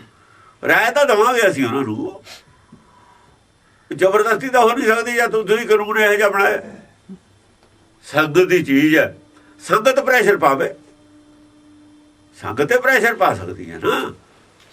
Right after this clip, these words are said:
ਦੱਸਣ ਵਾਲਾ ਤਾਂ ਦੱਸ। ਗੁਰੂ ਨਾਨਕ ਨੇ ਕਿਹੜਾ ਗਾਹਾਂ ਜ਼ਬਰਦਸਤੀ ਮੰਦਿਰਾਂ ਨੂੰ ਮੋੜਤਾ? ਮੰਦਿਰ ਨਾ ਮੰਨੇ ਉਹਨਾਂ ਨੇ, ਨਵੇਂ ਮੰਦਿਰ ਬਣਾ ਲਏ, ਗੁਰਦੁਆਰੇ ਬਣਾ ਲਏ। ਨਵੇਂ ਤਾਂ ਨਹੀਂ ਹੁਣ ਬਣਨੇ ਰਹਿਣਗੇ, ਤਾਂ ਇਹੀ ਸੁਧਾਰ ਜ਼ਰੂਰ ਆਊਗਾ।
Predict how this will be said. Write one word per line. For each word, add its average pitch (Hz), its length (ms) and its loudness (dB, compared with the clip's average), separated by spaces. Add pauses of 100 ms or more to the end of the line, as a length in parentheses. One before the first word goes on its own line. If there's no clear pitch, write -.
(1000)
ਦੱਸਣ 185 260 2
ਵਾਲਾ 247 240 2
ਤਾਂ 269 160 2
ਦੱਸ। 165 280 -2 (460)
ਗੁਰੂ 135 160 -2
ਨਾਨਕ 185 320 -2
ਨੇ 202 180 2
ਕਿਹੜਾ 220 220 2
ਗਾਹਾਂ 185 300 2
ਜ਼ਬਰਦਸਤੀ 175 580 0
ਮੰਦਿਰਾਂ 165 380 0
ਨੂੰ 175 140 -4
ਮੋੜਤਾ? 143 560 2 (680)
ਮੰਦਿਰ 185 260 2
ਨਾ 196 200 2
ਮੰਨੇ 208 220 2
ਉਹਨਾਂ 202 220 2
ਨੇ, 156 80 2
ਨਵੇਂ 156 320 0
ਮੰਦਿਰ 180 240 2
ਬਣਾ 180 240 2
ਲਏ, 185 60 2
ਗੁਰਦੁਆਰੇ 170 440 0
ਬਣਾ 185 240 2
ਲਏ। 135 140 -4 (920)
ਨਵੇਂ 240 220 0
ਤਾਂ 262 140 2
ਨਹੀਂ 320 180 2
ਹੁਣ 247 100 2
ਬਣਨੇ 185 320 2
ਰਹਿਣਗੇ, 180 360 2
ਤਾਂ 165 100 0
ਇਹੀ 165 360 2 (580)
ਸੁਧਾਰ 220 400 2
ਜ਼ਰੂਰ 180 320 4
ਆਊਗਾ। 110 320 -2